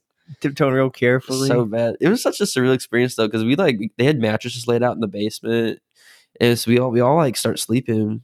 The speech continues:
Speaker 2: and, like, we set the time when we were supposed to go and everything.
Speaker 1: Yeah.
Speaker 2: 'Cause we also didn't know the setup of Asbury at all, but we were just like, "We're gonna go at this time."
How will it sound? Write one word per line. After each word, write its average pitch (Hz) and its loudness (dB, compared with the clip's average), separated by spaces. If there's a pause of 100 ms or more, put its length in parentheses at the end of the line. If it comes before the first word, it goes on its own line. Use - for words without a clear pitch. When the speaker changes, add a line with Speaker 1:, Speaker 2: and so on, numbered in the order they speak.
(240)
Speaker 2:
and, 120 4
like, 113 4
we 120 2
set 135 -2
the 113 -6
time 113 -2
when 117 -2
we 113 0
were 113 -2
supposed 110 -8
to 104 -8
go 110 -2
and 113 -4
everything. 123 -4 (120)
Speaker 1:
Yeah. 101 -6 (420)
Speaker 2:
'Cause 127 2
we 123 2
also 156 -2
didn't 131 2
know 120 2
the 107 0
setup 107 0
of 98 -8
Asbury 101 -6
at 104 -2
all, 101 -2
but 95 -2
we 107 2
were 117 4
just 107 -4
like, 98 0
"We're 110 0
gonna 110 0
go 104 2
at - -4
this 104 -6
time." 107 -2